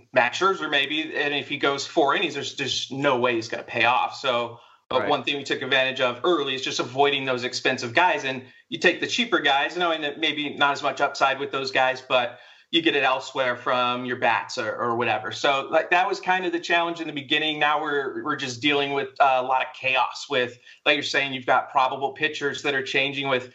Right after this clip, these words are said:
Speaker 1: a lot of, uh, recent double headers and everything. It's just trying to adjust on the fly.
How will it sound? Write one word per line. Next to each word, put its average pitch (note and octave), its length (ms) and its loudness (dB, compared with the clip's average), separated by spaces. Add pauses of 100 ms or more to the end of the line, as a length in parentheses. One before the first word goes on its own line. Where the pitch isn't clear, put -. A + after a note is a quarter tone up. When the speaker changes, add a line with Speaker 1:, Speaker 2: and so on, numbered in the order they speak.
(260)
Speaker 1:
a - 60 6
lot C3+ 220 4
of, C3 280 0
uh, C3 220 -2
recent C#3+ 380 -4
double B2+ 260 4
headers C#3 480 0
and D3 100 -2
everything. D3+ 280 0
It's C#3+ 120 0
just C#3 240 -4
trying C3+ 280 2
to C3+ 80 -2
adjust B2+ 420 0
on C#3 140 2
the B2+ 60 -4
fly. C#3 480 2